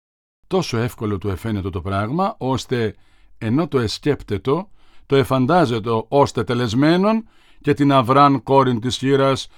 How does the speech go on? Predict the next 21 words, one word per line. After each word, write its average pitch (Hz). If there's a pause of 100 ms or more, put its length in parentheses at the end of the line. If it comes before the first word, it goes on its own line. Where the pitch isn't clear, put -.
(160)
ασπέρουσα 120 (140)
εις 107
την 120
αγκάλιν 92
του. 87 (880)
Και 120
τόσον 147
ζωηρόν 131
ήτο 180
το 120
φανταστικόν 127
του 131
αίσθημα, 180 (400)
ώστε 135
διέχεινε 139 (180)
φρικιάσεις 131
ειδονικάς 123 (160)
εις -
τα 120
νεύρα 95
του. 87